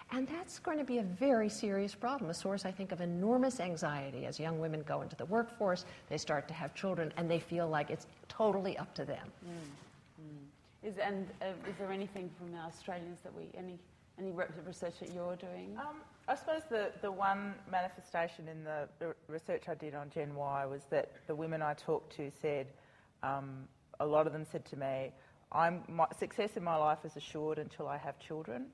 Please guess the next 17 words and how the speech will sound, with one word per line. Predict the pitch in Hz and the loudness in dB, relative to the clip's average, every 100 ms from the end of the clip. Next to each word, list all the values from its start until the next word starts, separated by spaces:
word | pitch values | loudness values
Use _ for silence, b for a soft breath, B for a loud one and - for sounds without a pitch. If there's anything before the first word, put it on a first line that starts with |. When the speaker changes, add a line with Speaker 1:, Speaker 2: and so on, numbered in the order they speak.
| b b | b b
Speaker 3:
which | 165 - | -8 -4
is | 160 - | -6 4
why | 151 151 151 | 8 8 8
I | 151 | 4
need | 151 151 151 - | 0 -4 -4 -2
to | 156 | -2
put | - - - | -4 -4 2
everything | 175 185 202 | 2 0 -2
I | 175 | 0
possibly | 165 165 - 151 147 | 0 -4 -6 -6 -6
can | - 147 | -6 -6
into | 147 160 | -6 -8
my | 143 139 | -8 -8
twenties | - 147 147 143 135 | -8 -8 -6 -10 -8
and | 131 | -10
just, | 123 135 - - | -10 -12 -12 -6
just | 147 | -6